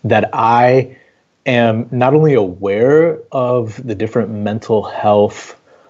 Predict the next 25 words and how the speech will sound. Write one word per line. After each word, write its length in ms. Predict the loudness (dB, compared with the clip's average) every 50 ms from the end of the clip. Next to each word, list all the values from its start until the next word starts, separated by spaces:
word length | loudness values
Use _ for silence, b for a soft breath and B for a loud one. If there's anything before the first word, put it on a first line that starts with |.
| b b b _ _ _ -12 -8
um, 480 | -6 -6 -4 -4 -6 -6 -6 -6 -8 -4
professionals 1000 | -2 -4 -2 0 0 0 0 0 -2 0 2 2 4 4 2 0 -2 -4 -12 -16 -18 -12 -8
or 280 | -4 -2 0 0 2 2
organizations 760 | 0 0 0 0 -2 -2 0 2 2 2 0 -2 -4 -4 -2
or 40 |
whatever 300 | -2 0 0 0 0 2
that 140 | 2 2 2
are 80 | 2 2
in 140 | 2 0 0
my 120 | -2 -2
community, 540 | -4 -6 -6 -4 -2 0 2 4 4 4 4
but 160 | 4 2 2
I 80 | 2 2
have 320 | 2 2 2 0 -2 -4 -4
actually 380 | -4 -4 -4 -4 -4 -4 -4
sat 440 | -4 -6 -4 -2 -2 -2 -2 -4 -2
down 360 | -2 0 0 0 -2 -4 -4
with 300 | -4 -4 -4 -6 -10 -6
different 420 | -6 -6 -4 -4 -6 -6 -8 -8 -4
mental 320 | -4 -4 -2 -2 -4 -4
health, 380 | -2 0 0 0 0 0 -4 B B B B B B B B B B B
um, 280 | -4 -2 -2 -2 -4 -6
professionals, 600 | -6 -6 -4 -4 -4 -6 -4 -2 -2 -2 -2 -2
leaders, 540 | -2 0 0 2 2 2 0 -2 -4 -10 -14 B B B B B _ -10
to 760 | -8 0 2 2 4 4 2 2 2 2 2 2 0 0 -2